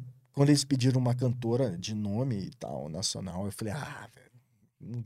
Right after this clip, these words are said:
tem outra pessoa." Aí eu mandei a mensagem pra ela, né, no WhatsApp. "Fala, nega, você quer cantar no, com Raimundos no, no acústico?" Ela respondeu com claro, que tinha uns sete As, assim, ó.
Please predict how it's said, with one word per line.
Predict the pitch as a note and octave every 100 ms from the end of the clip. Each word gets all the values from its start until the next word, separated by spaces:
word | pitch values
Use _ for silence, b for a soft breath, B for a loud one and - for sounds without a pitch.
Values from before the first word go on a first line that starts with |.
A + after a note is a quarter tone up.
| -
tem | A2 B2+
outra | A#2+ B2 B2+
pessoa." | C#3+ C3 - G#2
Aí | G#2+
eu | B2
mandei | C3+ B2
a | B2+
mensagem | B2 B2+ A2+
pra | A2 G2+
ela, | C#3+ E3
né, | C3 C#3
no | C3+ A2+
WhatsApp. | G2+ - G2 F2+ B2 - - _ _ _ _ _ _ _ _ _ _ _ -
"Fala, | E3+ G#3 G#3+ A#3+ A3+ A#3
nega, | G#3 G#3 E3+ C3+ - b b _ _
você | - E3
quer | G3
cantar | A3+ A3 F3+ G3+
no, | F3+
com | F3
Raimundos | D#3 D3 G#3+ A#3+ E3+
no, | F3 E3+ D3+
no | C#3+ C#3+ C3+
acústico?" | C3 C3+ - C4+ A3+ - E3+
Ela | E3+
respondeu | F3 F3+ F#3 F3
com | F#3 G3+
claro, | F3+ D#3 F3 G3+ E3
que | D3
tinha | - F#3
uns | F#3
sete | - - F#3 G#3+ -
As, | F3+ D3 C#3
assim, | A#2 -
ó. | A#2+